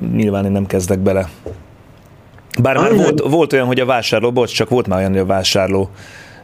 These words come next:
Speaker 1: ö, szólt egyébként itt Budapesten, hogy ó, hogy hát hogy bírjuk az Orbán Viktort, tehát ő hozta föl, hát nyilvánvalóan arra mosolyogtam egyet, és mondtam, hogy hát sehogy.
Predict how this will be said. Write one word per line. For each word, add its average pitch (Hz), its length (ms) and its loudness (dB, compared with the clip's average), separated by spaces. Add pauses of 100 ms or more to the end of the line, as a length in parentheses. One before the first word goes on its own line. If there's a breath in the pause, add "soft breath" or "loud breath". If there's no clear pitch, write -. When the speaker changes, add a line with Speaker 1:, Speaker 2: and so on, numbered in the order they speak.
Speaker 1:
ö, 98 500 0
szólt 113 460 0
egyébként 104 680 -2
itt - 420 -4 (380)
Budapesten, 101 720 0
hogy 95 280 -2
ó, 107 340 2
hogy 90 220 -2
hát 95 140 -6
hogy 104 180 0
bírjuk 90 280 -2
az 90 100 0
Orbán 92 340 0
Viktort, 87 420 -4
tehát - 240 -2
ő 113 260 2
hozta 92 360 -2
föl, 95 260 -2
hát 92 220 -10
nyilvánvalóan 95 600 -2
arra 98 180 -2
mosolyogtam 104 600 0
egyet, 98 240 -2
és 92 140 -4
mondtam, 92 340 -6
hogy 95 160 -6
hát 92 100 -6
sehogy. 92 340 -4